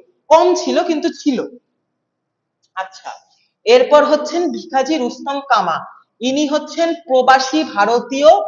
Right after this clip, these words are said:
এবং প্রবাসী ভারতীয় প্রথম, আহ,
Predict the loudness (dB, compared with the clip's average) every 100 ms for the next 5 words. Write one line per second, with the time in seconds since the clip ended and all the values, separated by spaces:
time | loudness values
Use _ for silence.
0 | -8 -18 _ -8 -6 -4 0 2 2 0
1 | -4 -2 -2 -2 0 2 2 2 -4 -4
2 | -2 -2 -2 -4 -12 _ _ _ _ _
3 | _ _ 0 2 2